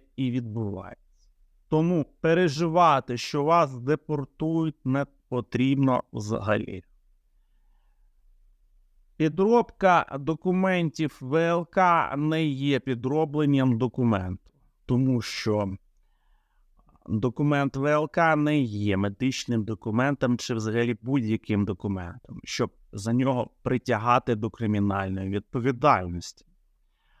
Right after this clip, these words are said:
Хтось з юристів і адвокатів скаже, що це є медичний документ. Ні, це не медичний документ, він не є медичним документом. Ви помиляєтесь, що він був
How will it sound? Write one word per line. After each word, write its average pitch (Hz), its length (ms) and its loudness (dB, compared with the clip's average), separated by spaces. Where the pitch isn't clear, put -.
Хтось - 500 0
з 120 160 -6
юристів 151 680 2
і 131 80 0
адвокатів 123 600 -2
скаже, 120 720 2
що - 360 -6
це - 300 -4
є 104 440 0
медичний 113 720 2
документ. 107 540 -2
Ні, 101 440 0
це - 220 -4
не 104 140 2
медичний 104 580 0
документ, 92 680 -6
він 98 460 0
не 101 120 2
є 101 300 2
медичним 92 540 -4
документом. 95 600 -8
Ви 101 200 2
помиляєтесь, 107 1040 0
що - 220 -4
він 110 280 4
був 110 240 -2